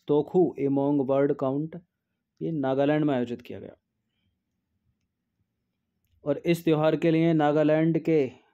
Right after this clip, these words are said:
बोखा जिले में प्रभुत्व रखने वाले नागा समुदाय लोथाओं की फसल कटाई के बाद का समय जो है वो निर्धारित किया गया है। और हर साल सात नवंबर को मनाया जाने वाला यह त्यौहार नौ दिनों तक चलता है।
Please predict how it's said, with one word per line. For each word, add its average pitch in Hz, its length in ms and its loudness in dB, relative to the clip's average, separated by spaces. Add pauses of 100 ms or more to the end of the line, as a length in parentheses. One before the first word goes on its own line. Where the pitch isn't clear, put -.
बोखा 143 440 2
जिले 147 300 2
में 151 200 0
प्रभुत्व 143 460 -2
रखने 139 320 -2
वाले 135 260 0
नागा 127 280 0
समुदाय 131 560 -4 (440)
लोथाओं 131 500 0
की 147 160 -2
फसल 143 320 -4
कटाई 135 380 -2
के 131 160 -2
बाद 127 400 -2
का 131 360 -4
समय 131 360 -4
जो 127 140 -2
है 127 120 -4
वो 127 120 -4
निर्धारित 120 420 -4
किया 123 180 -6
गया 123 140 -6
है। 135 160 -16 (600)
और - 100 -2
हर 139 180 -2
साल 165 300 0
सात 160 360 0
नवंबर 147 380 0
को 147 140 -2
मनाया 135 240 0
जाने 135 280 -2
वाला 131 240 0
यह 131 240 0
त्यौहार 131 580 -6 (520)
नौ 131 260 -2
दिनों 143 240 2
तक 139 120 -4
चलता 139 360 -4
है। 131 140 -10